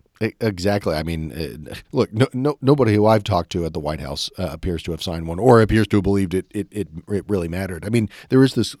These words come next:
this very important question that I have asked the White House, um, uh, and they've been unwilling to answer, which is,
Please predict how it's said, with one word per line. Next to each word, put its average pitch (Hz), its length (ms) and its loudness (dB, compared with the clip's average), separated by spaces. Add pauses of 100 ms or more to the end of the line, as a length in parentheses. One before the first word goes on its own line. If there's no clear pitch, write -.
this 98 300 -6
very 104 280 0
important 90 420 -4
question 120 320 -4
that 80 100 -8
I 123 160 -6
have 127 100 2
asked 95 220 -4
the 95 60 -4
White 87 180 -4
House, 80 240 -8 (440)
um, 85 380 -6
uh, 82 300 -10
and 87 200 -8
they've 80 360 -8
been 85 180 -8
unwilling 85 320 -6
to 76 80 -14
answer, 104 240 -4
which 90 160 -4
is, 95 140 -4